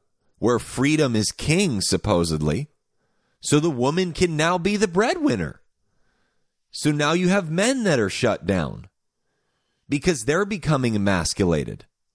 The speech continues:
So what's the middle ground there? So how do we, how do we, if, if this is, like, the chapter of, say, integrating the divine feminine, um,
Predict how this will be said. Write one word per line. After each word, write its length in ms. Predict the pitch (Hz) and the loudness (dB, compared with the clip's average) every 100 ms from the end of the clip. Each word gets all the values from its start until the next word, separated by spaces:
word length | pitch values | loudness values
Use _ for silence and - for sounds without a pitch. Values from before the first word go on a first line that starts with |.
| _ _ _ _ _ _ _ _ _ | _ _ _ _ _ _ _ _ _
So 180 | - 147 | -2 0
what's 300 | 139 175 - | 2 0 0
the 120 | 156 | 0
middle 260 | 147 139 | 2 2
ground 440 | 101 104 123 170 131 | 2 0 0 0 -2
there? 280 | 82 67 - _ _ _ _ _ _ _ _ _ | -2 -6 -14 _ _ _ _ _ _ _ _ _
So 160 | - 135 | -4 -2
how 260 | 131 143 | -2 0
do 100 | 160 | 0
we, 300 | 147 139 127 | 2 2 0
how 200 | - 131 | -2 0
do 100 | 139 | 2
we, 220 | 143 131 120 | 2 0 0
if, 240 | 120 110 | -2 -4
if 220 | 120 113 | -4 -6
this 260 | 120 143 - | -4 -4 -2
is, 160 | 131 107 | -4 -2
like, 240 | 113 104 | -2 -2
the 120 | 104 | -6
chapter 540 | - 120 104 - 104 98 | -2 -2 -2 -2 0 0
of, 300 | 90 - - _ _ _ _ _ _ _ | -2 -8 -20 _ _ _ _ _ _ _
say, 320 | - 131 113 | -6 -2 0
integrating 920 | - 113 120 123 92 104 101 98 92 | 0 -2 0 -2 0 0 2 0 0
the 100 | 90 | -2
divine 540 | 85 92 92 104 104 85 | -2 -2 0 0 0 -2
feminine, 640 | - 127 123 80 71 101 _ _ _ _ _ - - - - - - - - - _ _ _ - | -2 0 0 -2 -6 -10 _ _ _ _ _ -20 -20 -20 -20 -20 -20 -20 -20 -20 _ _ _ -6
um, 480 | 104 101 98 95 | -2 0 0 -2